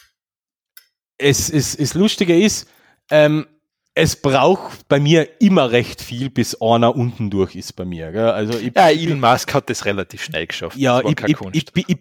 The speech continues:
Speaker 1: ich verzeih manchen schon ihre, mm, komischen Ansichten oder Ausraster oder ich, ich,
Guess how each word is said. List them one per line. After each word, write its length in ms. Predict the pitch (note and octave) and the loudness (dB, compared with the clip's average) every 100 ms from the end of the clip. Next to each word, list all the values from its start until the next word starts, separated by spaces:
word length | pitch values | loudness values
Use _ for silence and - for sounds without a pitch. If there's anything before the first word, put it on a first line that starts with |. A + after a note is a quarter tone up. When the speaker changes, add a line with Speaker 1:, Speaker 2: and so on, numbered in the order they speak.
| - | -4
Speaker 1:
ich 140 | F3 | -4
verzeih 640 | - E3 - C#3+ C#3+ E3 E3 | -2 -4 -2 0 2 2 2
manchen 500 | C3 C3+ D#3 - C#3 | 2 2 0 -4 -6
schon 440 | - B2+ C#3+ C#3+ | -2 0 0 -2
ihre, 600 | - B2 A#2+ A2+ A2 G#2+ - - - - _ _ _ _ _ _ _ _ _ | -4 0 2 4 4 2 0 -10 -20 -20 _ _ _ _ _ _ _ _ _
mm, 540 | C3 C3 A#2+ A#2+ A#2 A#2 - _ _ _ _ _ _ _ _ - - | -8 -4 -2 0 0 -2 -8 _ _ _ _ _ _ _ _ -20 -10
komischen 1120 | - A2+ B2+ C3+ B2 - A#2+ A2+ A2 G#2+ A2 - | -4 2 4 4 2 2 0 2 2 0 -2 -2
Ansichten 1080 | A#2+ C3 - - B2 - - A#2 A2 A2 A2+ | 0 0 -2 -2 -2 -4 -8 -2 0 0 -2
oder 320 | G#2+ G#2 - | -2 -2 0
Ausraster 1200 | G#2 A2 - G2+ G2+ G#2 - - G#2 G2+ G#2+ G2+ | 0 0 -2 -4 0 0 -4 -2 2 2 2 -2
oder 260 | G#2 G2 F#2+ - - - - | -2 -2 -4 -8 -20 -20 -4
ich, 160 | - - | -4 -2
ich, 220 | - D#2 | -8 -16